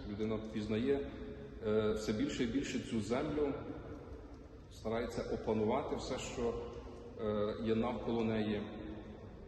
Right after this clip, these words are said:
пізнає, врешті, всі, е, багато законів, принаймні, цього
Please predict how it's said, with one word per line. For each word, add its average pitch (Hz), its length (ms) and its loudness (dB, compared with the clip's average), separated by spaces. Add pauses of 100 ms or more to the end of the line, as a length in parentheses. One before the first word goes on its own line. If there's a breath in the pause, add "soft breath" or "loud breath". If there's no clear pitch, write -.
(220)
пізнає, 110 720 2
врешті, 110 300 2
всі, 107 360 2 (540)
е, 101 280 4 (320)
багато 117 380 2
законів, 107 520 4
принаймні, 104 340 2
цього 104 400 4